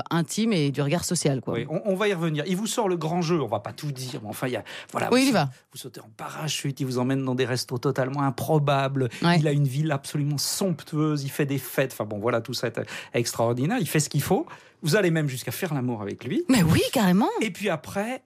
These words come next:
Speaker 2: euh, <laughs> c'est le temps des questions qui arrivent.
Speaker 1: Ben oui, c'est-à-dire que quand ils sont dans la sphère, euh, intime, les choses se passent, euh, assez, euh, joyeusement et sans trop d'interrogations.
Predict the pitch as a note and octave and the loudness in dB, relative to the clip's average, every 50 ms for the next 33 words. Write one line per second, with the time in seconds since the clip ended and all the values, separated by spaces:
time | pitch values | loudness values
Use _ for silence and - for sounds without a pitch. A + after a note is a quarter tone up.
0 | _ _ - C#3+ C#3 C3+ C3+ C3+ C3 B2+ - D4+ - - D#3+ D#3 C#3+ - F#3+ F#3+ | _ _ -2 0 2 2 2 2 2 2 0 -2 -2 0 -2 -2 0 0 0 0
1 | E3 D3+ C#3+ C3+ B2 - - - B2 A2 - - G#2+ - - - - - - - | 0 -2 -2 -4 -6 -6 -6 -6 -6 -6 -6 -8 -10 -10 -10 -12 -16 -18 -18 -20
2 | - - - - - - - - - - - C#4+ D#4+ D#4+ D#4+ D#4 D#4 D#4 D#4 D#4 | -18 -16 -14 -12 -12 -12 -12 -12 -10 0 2 4 6 6 6 4 4 2 2 2
3 | D4+ D4+ F4+ F#4 F#4+ F4+ - - C4 A#3+ A#3+ B3+ - A3 G3+ - C4 B3+ - - | 0 0 2 2 0 0 0 -2 0 0 0 -2 -2 -4 -2 0 0 0 2 0
4 | A3 F3+ - C4+ D#4 C#4+ A3 F#3 F3+ E3+ - - - G3+ G3+ F3+ E3+ E3 D3+ D3+ | 0 2 2 2 4 4 4 4 4 2 2 0 2 2 2 4 4 4 4 4
5 | D3+ C#3+ C#3 - - E3 F3 - - - C#4 D4 C#4+ A3+ F3+ E3+ - - A#3 - | 4 2 2 2 2 0 0 0 0 0 0 2 4 4 2 2 2 0 0 2
6 | - - D3 - F#3+ G3 G#3+ - - - - D#3+ D3+ D3 C#3+ C#3+ C#3 C#3 C#3 C3 | 2 0 2 4 2 2 2 2 0 2 4 4 6 6 6 4 4 4 4 4
7 | C#3+ D3+ C#3+ - - G3 G#3 G#3 G3+ F3 D3+ C#3+ C#3 C3+ C3+ E3 F#3 F#3+ D#3+ D#3+ | 4 2 2 2 2 2 4 4 6 6 6 6 4 4 4 4 4 4 4 2
8 | D3 D#3+ F3+ G3+ A#3 A#3 G3+ E3 - - - E3 - - G3 G#3+ G#3+ G3+ G3 F#3 | 2 2 4 4 4 4 4 4 2 2 0 -2 -2 0 0 2 4 4 2 4
9 | E3 F3 E3+ E3 F#3 F3 F3 F3 F3+ F3 - - - E3 | 4 2 2 4 2 2 4 4 2 2 2 0 0 -2